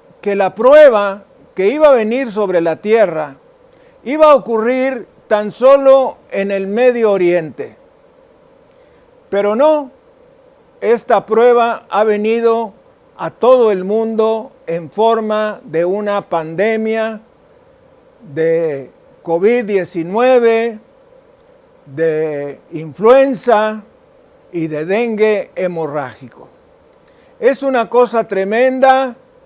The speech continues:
que jamás hubiésemos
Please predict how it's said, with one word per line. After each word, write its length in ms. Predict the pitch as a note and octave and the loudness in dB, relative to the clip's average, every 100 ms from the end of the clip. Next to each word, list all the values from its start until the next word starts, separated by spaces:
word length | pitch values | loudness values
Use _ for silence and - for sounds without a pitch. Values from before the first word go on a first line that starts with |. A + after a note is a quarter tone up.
| _ _ _ _ _ | _ _ _ _ _
que 140 | G3+ G3 | -4 -2
jamás 920 | A3 A3+ C#4 D#4+ D4+ - - - _ _ _ _ - | 0 0 4 4 2 -2 -20 -20 _ _ _ _ -8
hubiésemos 920 | F#3 A3+ C4+ B3+ B3 A3+ A3+ G#3+ - | -4 2 2 4 0 -2 -6 -8 -14